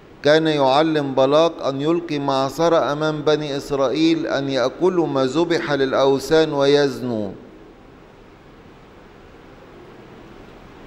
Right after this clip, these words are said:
طبعًا في سفر العدد ذكر إن هم زنوا بالفعل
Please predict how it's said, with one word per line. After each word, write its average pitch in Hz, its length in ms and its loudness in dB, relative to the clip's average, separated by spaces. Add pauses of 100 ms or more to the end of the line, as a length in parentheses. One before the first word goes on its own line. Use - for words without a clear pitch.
طبعًا 131 340 4
في 120 120 -6
سفر 156 400 -2
العدد 123 500 4
ذكر 131 580 0 (1500)
إن 110 140 0
هم 135 400 2
زنوا 123 420 2
بالفعل 92 680 0